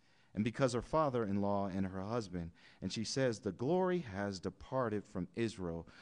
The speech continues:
for the ark of God has been captured.'" See, Ichabod means the glory has left. But what Is-, Israel didn't understand is the glory has always been there.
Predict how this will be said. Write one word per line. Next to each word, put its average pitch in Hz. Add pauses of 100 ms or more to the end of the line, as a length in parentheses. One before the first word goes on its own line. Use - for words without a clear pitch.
(200)
for 107
the 92 (100)
ark 120
of 82
God 87
has 90
been 92
captured.'" 82 (1800)
See, 175 (2000)
Ichabod 170
means 143
the 135
glory 135
has 123
left. 90 (720)
But 135
what 131
Is-, 160
Israel 147
didn't 135
understand 143
is 120 (540)
the 101
glory 156
has 131
always 135
been 160
there. 82